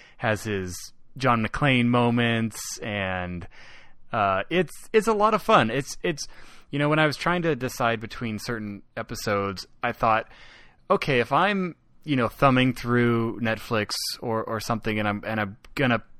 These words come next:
start an episode, you know, there's always those ones that rise to the top that were like, "Okay, I, I really feel like this one," you know, and a lot of times depends on, you know, how you feel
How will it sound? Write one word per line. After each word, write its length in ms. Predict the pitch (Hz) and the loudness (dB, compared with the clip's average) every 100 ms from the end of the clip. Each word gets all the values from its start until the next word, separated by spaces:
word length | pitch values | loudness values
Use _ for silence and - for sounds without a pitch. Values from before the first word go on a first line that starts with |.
| - - | -14 -6
start 420 | - 139 120 120 - | 4 8 8 6 -2
an 100 | 113 | -4
episode, 640 | 113 - - 95 90 92 - - - - | -2 -4 -2 -2 -2 -6 -10 -18 -20 -14
you 140 | - 147 | -2 2
know, 360 | 113 101 101 - - | 4 4 0 -6 0
there's 300 | 160 202 170 | 6 8 10
always 340 | 170 170 147 | 8 8 4
those 200 | 143 120 | 2 2
ones 200 | 123 113 | 2 4
that 100 | 113 | 4
rise 260 | 110 107 - | 6 4 4
to 80 | |
the 80 | 101 | -2
top 420 | - 127 87 90 | 2 4 4 0
that 240 | 107 101 110 | -6 -6 -4
were 160 | 110 | -4
like, 240 | 101 95 - | -2 -4 4
"Okay, 300 | 185 170 127 | 4 6 4
I, 100 | 120 123 - | 2 2 -4
I 40 | |
really 280 | 127 143 131 | 0 2 0
feel 180 | - 135 | 0 2
like 180 | 110 - | 2 2
this 160 | 117 - | 0 0
one," 220 | 98 90 | -4 -4
you 80 | 107 | -2
know, 140 | 104 101 | 0 0
and 120 | 101 - - - | -2 -4 -14 0
a 60 | |
lot 120 | 123 120 | 4 4
of 80 | |
times 480 | - 117 107 101 - - - - - - - - - | 4 2 2 0 -4 -12 -20 -20 -20 -20 -20 -16 -4
depends 500 | 147 - 131 120 110 | 0 4 4 4 4
on, 220 | 110 104 | 2 2
you 80 | 110 | -2
know, 120 | 101 | -2
how 200 | 104 110 | 2 2
you 120 | 104 | 2
feel 540 | - 120 113 104 101 | -2 0 2 2 -2